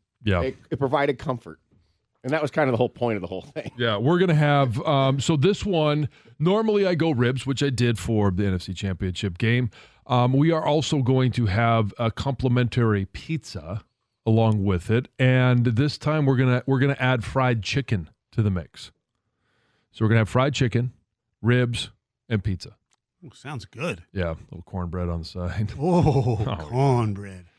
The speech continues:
Speaker 3: Yeah.
Speaker 1: A little home cooking.
Speaker 3: Mm-hmm.
Speaker 1: So, yeah, we're ex-, I'm excited about the food, um, at the very least.
Speaker 3: I have no <laughs> idea, once again, what I'm doing because my wife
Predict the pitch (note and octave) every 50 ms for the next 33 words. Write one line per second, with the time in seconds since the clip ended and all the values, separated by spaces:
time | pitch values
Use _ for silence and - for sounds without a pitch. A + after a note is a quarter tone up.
0 | _ _ _ _ _ _ _ _ _ _ _ - _ _ G#2+ G#2 B2 E3 F#3 E3
1 | A#2+ F2 D#2 - - G2 G#2 G2 G2+ A#2 A#2+ A2+ G#2 G#2+ D#3+ G3 G#3+ G#3+ G3+ D#3+
2 | - E3+ D#3 - - D#2+ D2 _ _ - D#3 D#3 D#3 C3+ C3 E3 G3+ A#3+ F#2+ E2
3 | D#2+ D#2+ F2+ G#2 F#2+ F2+ A2+ B2+ B2 A2 - D3 C3 B2+ C3 A#2 - - A2+ G#2+
4 | G2 G2 F2+ F#2+ F2+ - F#2+ - - B2 A2 G2+ F2+ F2 E2 D#2+ - _ _ _
5 | F#2 F2 F2 E2+ E2+ E2+ F2 - - D3 C#3 C3 - B2 F2+ C#3+ C#3 A#2 G2+ F#2
6 | G2+ A#2 A2 D#2+ - - - _ _ _ _ _ _ _ _ _ _ _ - F#3+
7 | G#3 G#3 G#3 G#3+ G3+ E3 E3 D#3+ D3+ D#3 D#3+ F3 F3 E3+ E3 D#3+ E3 B2+ - -
8 | - G3 - - A3 D#3+ - - G3+ D#3+ - - F#3+ E3 C#3 - F#3 F3 D3+ D3
9 | D3 C#3+ C3 B2 A#2 D3 F#3 G#3+ A#3 B3 B3 A#3 A3 - - - _ - - -
10 | D#3 D3+ - - E3 D#3+ D#3 - - D3 E3 D#3 D3 D3 C#3+ C#3+ C#3 C3 C3 -
11 | - - - C#3 D3 D3 E3+ G3 A3+ B3+ C4+ G#3+ F3+ - -